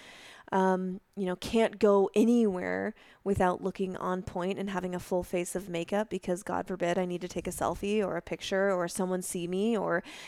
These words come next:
you know, the guy that I have a crush on or the guy that I swiped right on. Like, what if he sees me, right?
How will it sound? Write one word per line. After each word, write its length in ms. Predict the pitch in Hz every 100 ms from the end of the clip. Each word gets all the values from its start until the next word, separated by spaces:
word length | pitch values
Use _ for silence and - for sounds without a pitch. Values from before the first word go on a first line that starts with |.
| -
you 80 | 190
know, 120 | 180
the 100 | 180
guy 260 | 175 180
that 100 | 185
I 40 | 190
have 120 | 180
a 40 |
crush 360 | - 175 180 -
on 260 | 190 208 214
or 280 | 180 175
the 100 | - 190
guy 200 | 180 185
that 100 | 180
I 80 |
swiped 380 | 185 - 180 -
right 240 | 180 170 175
on. 260 | 190 220
Like, 280 | 240 185 - - - - -
what 220 | 202 214
if 140 | 196
he 120 | 208
sees 380 | 190 - 185 180
me, 200 | 180 -
right? 320 | 190 185 202